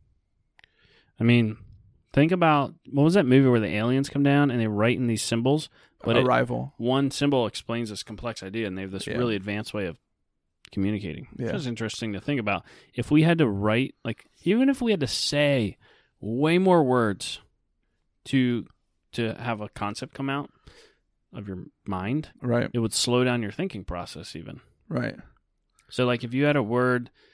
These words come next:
Speaker 1: that meant, "I need to go to the bathroom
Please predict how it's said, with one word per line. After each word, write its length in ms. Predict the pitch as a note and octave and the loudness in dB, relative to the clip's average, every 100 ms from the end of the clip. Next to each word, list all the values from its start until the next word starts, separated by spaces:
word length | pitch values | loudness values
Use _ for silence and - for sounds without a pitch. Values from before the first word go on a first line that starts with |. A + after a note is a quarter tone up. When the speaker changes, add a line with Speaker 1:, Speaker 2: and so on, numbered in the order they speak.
| _ _ _ - | _ _ _ -8
Speaker 1:
that 120 | A2 | -6
meant, 460 | A2 A2 G#2 - - _ _ _ _ _ _ _ _ _ _ _ _ _ _ _ | -4 -6 -6 -12 -18 _ _ _ _ _ _ _ _ _ _ _ _ _ _ _
"I 100 | G#2+ | -8
need 280 | A2 B2+ C#3 | -4 -2 -4
to 100 | C3 | -4
go 160 | A#2 A#2 | -4 -4
to 80 | A2+ | -4
the 80 | |
bathroom 880 | G2+ A2 A2 G#2 - G#2 G2 G2 F2+ | -6 -4 -4 -6 -10 -8 -8 -8 -12